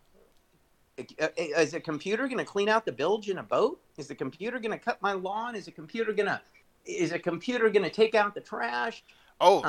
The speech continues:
Speaker 2: so
Speaker 1: Um,
Speaker 2: here's what basic income would do for important. See, not, so there's a difference between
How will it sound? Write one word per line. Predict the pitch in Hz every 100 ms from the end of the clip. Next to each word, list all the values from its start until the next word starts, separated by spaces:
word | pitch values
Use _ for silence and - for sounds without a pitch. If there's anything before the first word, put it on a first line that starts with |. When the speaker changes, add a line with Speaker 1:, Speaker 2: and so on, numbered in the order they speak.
| 127
Speaker 2:
so | 117 135
Speaker 1:
Um, | 110
Speaker 2:
here's | 139 190
what | 165
basic | 143 147 135
income | 135 135 117
would | 113
do | 123 120
for | - 113 107
important. | 120 113 - - 185 -
See, | - 120
not, | 107 123 151 -
so | 156
there's | 139 123
a | 117
difference | 175 214 - -
between | - 117 - 104 98 98